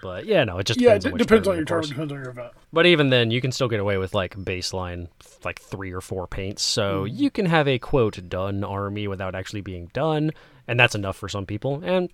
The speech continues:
Speaker 1: that's fine.
Speaker 2: What's, uh, what's your, what's your next pyramid block?
Speaker 1: Uh, this is a block that actually, there, there was a minor earthquake relatively recently, and this one got shuffled into, uh, into the next block status, which, uh,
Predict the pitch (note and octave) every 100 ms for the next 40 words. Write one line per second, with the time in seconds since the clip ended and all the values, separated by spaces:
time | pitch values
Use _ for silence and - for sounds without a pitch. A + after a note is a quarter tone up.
0 | - A#2 - F2+ F2 F2+ - - D#3+ -
1 | F3 D3 E3+ - E3+ E3 - F#3 E3 D3+
2 | - - _ _ _ _ - F#3+ D#3 C#3+
3 | C#3+ B2+ C3+ C#3 B2+ - - - _ _
4 | _ _ - - A#2 A2+ A#2+ D#3+ A3 G3
5 | C3+ B2+ D#3+ - B2+ A#2+ - D3 C3 A#2
6 | B2 B2+ B2+ C#3+ D3 A#2+ A2+ C#3 D#3 D3+
7 | C#3 F3 - G2 - A2 G#2 - G#2 G#2
8 | G2 A2+ G2 F2+ F2 G2+ - C3 D3 -
9 | - - F3+ F3 F#3 F3 F3 G3+ F#3+ F#3
10 | F#3 D4+ G3+ - G#3+ G#3+ A3 - E3+ A#3
11 | - - A#2+ F#2+ F#2 - - A2+ G#2+ A#2+
12 | A2 G#2+ G#2+